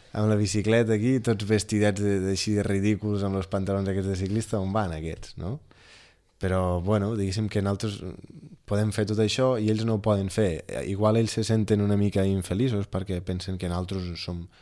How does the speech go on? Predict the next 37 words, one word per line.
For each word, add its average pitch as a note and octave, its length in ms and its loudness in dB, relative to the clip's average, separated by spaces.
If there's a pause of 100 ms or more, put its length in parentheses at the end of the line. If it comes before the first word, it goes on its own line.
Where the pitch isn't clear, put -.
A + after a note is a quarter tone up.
(180)
la E2+ 80 -6
mar F2 180 -6
de F2+ 140 -8
feliços F#2+ 420 -2
perquè F2+ 200 -4
podem F2+ 180 -4
fer F2+ 80 -4
tot F2+ 100 -2
això, F#2 200 -2 (420)
i - 80 -2
no, G#2 160 2
al E2+ 100 -2
final F#2+ 360 -2
jo A2 100 2
crec A2+ 140 0
que G#2+ 120 0
ells C3 220 -4 (440)
estan - 260 -2
molt F#2+ 220 0
bé A#2+ 120 -2
també F2 240 -6
tal E2 160 -10
com E2 120 -8
estan. - 280 -10 (460)
Eh, F#2+ 100 0
dubto A2+ 340 0
que - 140 2
ells B2 160 2
estalviïn F#2 720 -2 (480)
cèntims, G2+ 560 -6
perquè - 160 -6
allí F#2+ 80 2
el G2+ 80 2
poble G2 260 2
on F#2+ 140 0
vam F#2+ 160 0
anar, F#2+ 220 -4